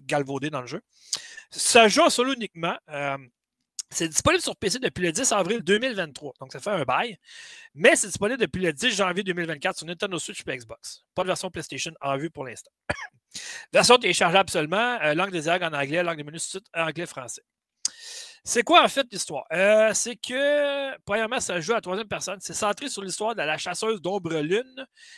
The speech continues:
Cynthia Strandberg. Puis, si vous avez catché, tu sais, chasseuse d'ombre lune, Eden in the Moon Shadow. Bon, c'est ça. Euh, donc, on doit, on prend le contrôle de la jeune, euh, de la jeune femme,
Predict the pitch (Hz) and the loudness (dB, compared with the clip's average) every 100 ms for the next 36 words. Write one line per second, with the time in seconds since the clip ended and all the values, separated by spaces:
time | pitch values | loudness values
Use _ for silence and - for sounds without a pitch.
0 | - - 226 233 - 240 262 - - 175 | -8 -2 0 -2 -2 0 0 -2 -2 -2
1 | 156 151 135 - 127 113 - - - - | -2 -6 -8 -12 -20 -18 -18 -18 -20 -18
2 | 143 151 160 170 151 - 208 220 220 _ | -10 -8 -4 0 0 -2 -8 -12 -16 _
3 | _ _ _ _ - - 165 202 202 165 | _ _ _ _ -4 0 0 2 2 2
4 | 175 165 160 156 180 214 208 - 165 170 | 0 0 0 0 0 -6 -10 -2 0 0
5 | 190 165 151 147 160 - 156 139 202 _ | -2 -4 -6 -8 -8 -6 -6 -8 -12 _
6 | 190 _ _ _ - 117 - _ _ - | _ _ _ _ -18 -16 -16 _ _ -10
7 | - - - - 156 202 208 208 226 285 | -10 -12 -16 -4 4 8 8 8 8 6
8 | 254 202 202 202 - 277 247 196 233 233 | 4 2 4 4 2 0 -2 -2 -2 0
9 | 156 190 208 196 175 165 156 143 143 165 | 0 -2 -4 -6 -2 0 0 -2 -4 -4
10 | 160 - 165 240 | -6 -2 0 0